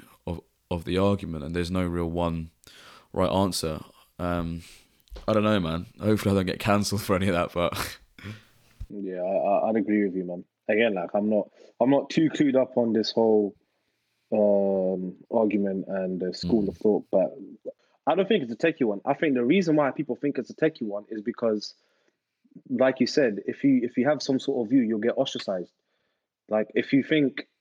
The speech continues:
Speaker 2: cool, it's like in my instance, there's only two genders that you're born with. Whatever happens after that, that's what happens. But if you do deviate from that, you're automatically, people are gonna ha-, harass you and say you're, you're a so-and-so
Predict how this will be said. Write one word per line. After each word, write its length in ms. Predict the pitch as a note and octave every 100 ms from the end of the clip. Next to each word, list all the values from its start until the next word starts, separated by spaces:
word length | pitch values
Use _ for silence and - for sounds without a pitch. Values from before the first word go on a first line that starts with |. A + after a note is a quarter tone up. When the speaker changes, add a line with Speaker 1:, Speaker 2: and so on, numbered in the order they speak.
| -
Speaker 2:
cool, 400 | - C#3 G#2+ F#2+ - -
it's 420 | A2 - - - -
like 180 | G#2+ G2+
in 60 |
my 200 | A2 B2+
instance, 420 | G#2 - G#2+ A2 G#2+
there's 160 | A2
only 260 | A2 G#2+ G2
two 220 | - G#2
genders 380 | F#2+ G#2+ F#2+ F#2 F2+ - -
that 160 | A2 G2
you're 100 | F#2+
born 360 | F#2 C3+ A#2
with. 220 | F2+ A#2 - _ _ _
Whatever 280 | A2 A#2 A2
happens 300 | A2 G#2 G2
after 240 | B2 -
that, 260 | F2+ G#2 - _ _ _ _ -
that's 180 | G2+ -
what 100 | F#2
happens. 340 | A#2 F#2+ F2+ -
But 220 | G#2 F#2+ - _ _ _ _ _ _
if 200 | A#2+ -
you 80 | A#2
do 180 | C#3+ C3
deviate 480 | C3 D3+ A#2 G#2+
from 200 | - G#2
that, 260 | G2+ B2+ A#2+
you're 160 | B2+ D3+
automatically, 800 | D3+ C#3+ D3 D3 A#2 A2+ A2 A2
people 240 | - C3 B2
are 80 | B2
gonna 240 | A#2+ G#2+
ha-, 80 | - - -
harass 280 | A#2 C#3 -
you 60 | A2
and 80 | G#2
say 140 | G#2+
you're, 320 | G#2+ A#2 A2 G#2 _ _ -
you're 220 | A2+ A2+
a 80 | G#2+
so-and-so 600 | D3 C3 B2+ - A#2+